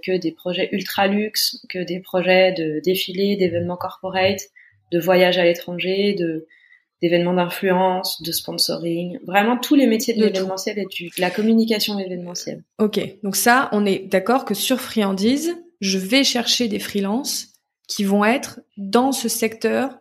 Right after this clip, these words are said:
Speaker 2: de l'événementiel et de la communication. Je vais
Speaker 1: Voilà,
Speaker 2: pas
Speaker 1: et de la
Speaker 2: trouver
Speaker 1: communication par extension. Enfin,
Speaker 2: Oui.
Speaker 1: nous, on appelle ça la communication événementielle parce qu'en fait, sur Friandise,
Speaker 2: Oui, oui,
Speaker 1: tu
Speaker 2: oui.
Speaker 1: peux aussi trouver, euh, des graphistes, euh, des scénographes, euh,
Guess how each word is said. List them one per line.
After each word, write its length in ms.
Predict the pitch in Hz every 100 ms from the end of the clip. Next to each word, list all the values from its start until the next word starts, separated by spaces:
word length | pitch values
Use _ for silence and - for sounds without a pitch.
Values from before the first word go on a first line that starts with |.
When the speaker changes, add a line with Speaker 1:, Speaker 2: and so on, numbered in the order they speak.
| -
Speaker 2:
de 140 | 214
l'événementiel 560 | 214 214 214 208 - 233
et 60 | 208
de 40 |
la 60 | 202
communication. 680 | 202 202 196 196 - 185 175
Je 160 | 185
vais 100 | 190
Speaker 1:
Voilà, 220 | 208 233
Speaker 2:
pas 120 | 254 -
Speaker 1:
et 100 | 233
de 40 |
la 80 | 247
Speaker 2:
trouver 260 | 226 269 240
Speaker 1:
communication 480 | 240 226 - 262 262
par 140 | 220
extension. 600 | 208 - 226 214 262 254 226
Enfin, 320 | - 196 175 - 226
Speaker 2:
Oui. 200 | 262 247
Speaker 1:
nous, 80 |
on 20 | 247
appelle 240 | 208 214
ça 80 | 220 214
la 80 | 202
communication 600 | 240 233 233 214 214 226
événementielle 580 | 208 208 208 202 196 190
parce 160 | 190
qu'en 160 | 202 202
fait, 140 | 247
sur 160 | 247 220
Friandise, 460 | 233 277 302 294
Speaker 2:
Oui, 40 | 277
oui, 80 | 220
Speaker 1:
tu 20 |
Speaker 2:
oui. 60 | -
Speaker 1:
peux 120 | -
aussi 200 | 196 -
trouver, 420 | - 185 208 247
euh, 160 | 190 165
des 140 | 180
graphistes, 640 | 180 170 170 233 262 262 -
euh, 180 | 175 165
des 120 | 185
scénographes, 840 | 185 185 165 - 220 247 247 -
euh, 160 | 190